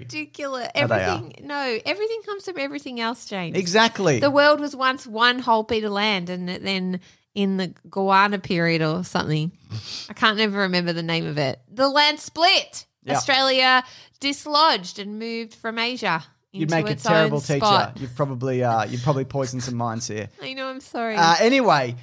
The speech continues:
Speaker 2: so, uh, so watching the Democratic debate, the recent video was about Bloomberg, how he's buying his way into this election with these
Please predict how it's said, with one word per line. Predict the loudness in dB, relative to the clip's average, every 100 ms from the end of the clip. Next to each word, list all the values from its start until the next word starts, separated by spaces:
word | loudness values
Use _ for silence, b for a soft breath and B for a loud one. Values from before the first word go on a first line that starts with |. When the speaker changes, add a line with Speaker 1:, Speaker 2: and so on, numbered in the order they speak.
| B B
Speaker 2:
so, | 4 4 4
uh, | 6 6 6
so | 4 4
watching | 4 0
the | 0
Democratic | 2 2 2 0 0
debate, | 2 2 2
the | -2
recent | 2 2 2 0
video | 2 2
was | 2 2
about | 2 2 2
Bloomberg, | 0 2 4 2 4
how | 2
he's | 0
buying | 2 4 4
his | 2 0
way | 0 2
into | 0
this | -2 -4 -2
election | 0 0 0 0
with | 0
these | -2 -4